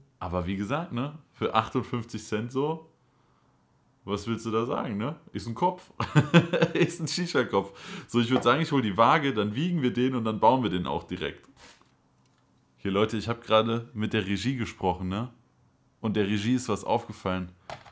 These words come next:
Auf diesem Red Bull ist auch noch Pfand.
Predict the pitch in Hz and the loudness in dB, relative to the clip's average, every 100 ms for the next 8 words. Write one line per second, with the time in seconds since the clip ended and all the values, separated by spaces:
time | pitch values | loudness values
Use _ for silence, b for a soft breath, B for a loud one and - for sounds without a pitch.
0 | B - 104 - 101 101 - 131 - 104 | B -4 -2 -2 -2 0 0 0 0 2
1 | 104 123 - _ _ _ 123 - 117 107 | 2 2 -6 _ _ _ -6 -2 -2 0
2 | 95 - 123 117 | -4 0 0 0